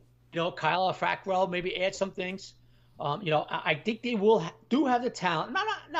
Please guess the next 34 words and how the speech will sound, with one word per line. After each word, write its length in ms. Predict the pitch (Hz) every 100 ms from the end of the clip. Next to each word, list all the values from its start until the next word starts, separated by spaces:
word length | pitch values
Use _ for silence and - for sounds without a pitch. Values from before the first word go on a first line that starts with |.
| 277
I'm 60 |
not 160 | 359 277
saying 240 | - 202
they 60 | 175
have 100 | 151
the 80 | 135
talent 300 | 156 147 131
to 40 |
be 80 | 123
a 40 |
fifty 480 | 113 - - 170 135
sack 380 | - - 117 -
team. 220 | - 135 - -
I'm 100 | 135
not 160 | 240 - -
saying 680 | - - - 185 202 196 143
that. 140 | 104 - _ _ _ _ _ _ _
But 100 | 160
I 100 | 139
think 220 | 139 175
they 120 | 208 202
have 200 | 208 214
the 60 |
talent 420 | 220 - 196 196 -
to 80 |
be 80 | 175
a 60 | 131
thirty 420 | - 160 302 269
sack 320 | - 156 147
team 240 | - 147 156
and 140 | 147
get 200 | 151 160
some 160 | - 247
pressure. 360 | 277 320 -